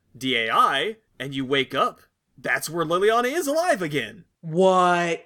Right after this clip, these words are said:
Speaker 2: No, I've poisoned the ashes before. She wasn't dead. She just got pissed at me.
Speaker 1: Uh, yeah, every time that happened, she attacked me.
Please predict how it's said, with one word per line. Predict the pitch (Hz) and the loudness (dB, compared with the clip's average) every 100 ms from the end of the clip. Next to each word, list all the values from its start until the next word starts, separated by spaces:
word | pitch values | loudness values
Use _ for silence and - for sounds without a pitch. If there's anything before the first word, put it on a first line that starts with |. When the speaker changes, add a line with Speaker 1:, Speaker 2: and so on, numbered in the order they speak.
| - | -6
Speaker 2:
No, | 220 285 262 240 | 2 4 4 2
I've | 233 381 494 | 0 -2 -4
poisoned | 302 247 180 170 | -4 -4 -2 -4
the | |
ashes | 156 151 156 | -4 -6 -10
before. | 147 143 143 160 | -16 -16 -10 -10
She | 180 | -8
wasn't | 330 240 156 127 | -8 -8 -8 -6
dead. | 143 151 202 - | -2 -2 -4 -10
She | - | -8
just | 226 277 | -4 0
got | 254 - | 0 2
pissed | 269 277 | 0 0
at | 196 | -4
me. | 151 131 110 _ _ _ - | -6 -10 -12 _ _ _ -4
Speaker 1:
Uh, | 131 139 139 139 135 135 131 | 2 4 4 4 2 0 -2
yeah, | 127 131 | 0 0
every | 117 143 185 | 0 -2 -4
time | 185 175 160 | -2 -2 0
that | 143 | -2
happened, | 131 143 151 175 165 | -2 -2 -4 -8 -10
she | - 123 | -6 -6
attacked | - 120 107 113 | -2 -2 -4 -10
me. | 95 | -20